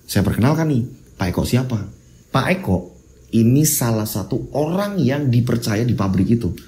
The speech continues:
Ketika pabrik ini ada gangguan apa, yang namanya persaingan, ini ada yang namanya mungkin, eh, persaingan yang tak kasat mata ya, kayak persaingan mistis.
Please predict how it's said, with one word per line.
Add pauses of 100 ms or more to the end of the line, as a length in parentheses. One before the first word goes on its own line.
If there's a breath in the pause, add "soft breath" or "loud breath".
(260 loud breath)
Ketika
pabrik
ini (400 loud breath)
ada
gangguan
apa, (300)
yang
namanya
persaingan, (300 loud breath)
ini
ada
yang
namanya
mungkin, (480 loud breath)
eh,
persaingan
yang (460)
tak
kasat
mata
ya,
kayak
persaingan
mistis.